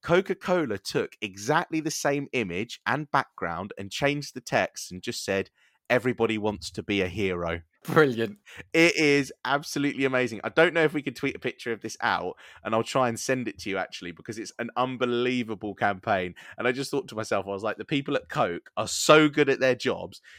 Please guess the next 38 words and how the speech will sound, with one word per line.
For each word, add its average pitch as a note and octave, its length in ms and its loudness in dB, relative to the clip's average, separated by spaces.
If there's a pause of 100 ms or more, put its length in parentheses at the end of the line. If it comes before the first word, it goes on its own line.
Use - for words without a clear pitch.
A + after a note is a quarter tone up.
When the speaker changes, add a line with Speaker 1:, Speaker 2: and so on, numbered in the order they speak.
(120)
Speaker 1:
They've B2 160 4
looked C#3 220 4
at C3 40 -4
that B2+ 140 6
advert G#2+ 440 2
and G#2 80 -8
in G2+ 80 -10
five B2 480 0
minutes G#2+ 420 -6
decided G2 420 -4
how G2+ 120 -2
they're G2 100 -6
gonna G2+ 180 -8
shut - 280 -4
down G2+ 200 -2
Pepsi." A#2+ 520 -4
It's - 240 -6 (100)
absolutely A#2+ 840 -6
brilliant. F#2+ 520 -6 (260)
And B2 120 2
again, B2 360 2
another B2+ 360 0
reason B2 300 -4
as G2 140 -10
to - 100 -14
why G#2 340 2
are A2 100 2
the - 80 -6
Pepsi F2 560 -6 (280)
marketing G#2 420 -2
department E2+ 460 -8
getting F2 180 -8
paid F#2 260 -2
the G2 80 -8
money F2+ 220 -4
that F2 160 -8
they F#2 100 -6
do. G2 220 -4